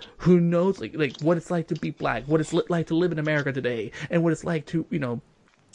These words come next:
have never been seen, th-, seen themselves on, on television or film,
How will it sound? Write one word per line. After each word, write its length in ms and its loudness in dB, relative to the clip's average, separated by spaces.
have 240 6
never 540 4
been 160 2
seen, 440 -4
th-, 160 2
seen 280 0
themselves 540 -2
on, 280 -4
on 120 0
television 600 0
or 100 2
film, 420 0